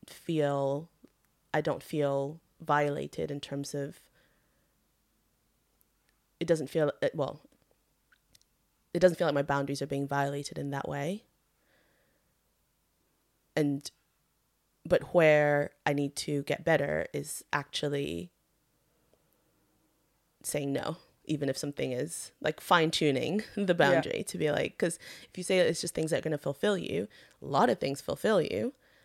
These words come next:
Speaker 1: How do you actually get more specific with your boundaries without necessarily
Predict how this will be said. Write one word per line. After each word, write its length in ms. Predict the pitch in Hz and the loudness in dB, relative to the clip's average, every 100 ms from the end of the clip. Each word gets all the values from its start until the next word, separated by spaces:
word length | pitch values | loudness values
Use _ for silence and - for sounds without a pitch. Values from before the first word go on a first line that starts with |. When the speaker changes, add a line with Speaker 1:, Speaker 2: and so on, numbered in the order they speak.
| - | -4
Speaker 1:
How 160 | 156 | 0
do 80 | 160 | 0
you 180 | 156 156 | 0 0
actually 680 | 147 - 151 147 143 143 147 _ _ _ _ _ _ _ _ | 0 -2 -2 0 0 -2 -6 _ _ _ _ _ _ _ _
get 220 | 151 - - | -2 -2 -4
more 220 | 165 151 | 0 0
specific 640 | 147 - - 208 - - - - | 0 -4 -2 -2 -2 -6 -6 -6
with 160 | 156 | -4
your 100 | 156 | -2
boundaries 640 | 147 143 143 80 76 - 165 | 0 0 0 -4 -4 -6 -4
without 440 | 160 143 143 - | -2 0 -2 -4
necessarily 880 | 143 - 147 160 151 143 85 87 | -8 -8 -6 0 0 0 -2 -4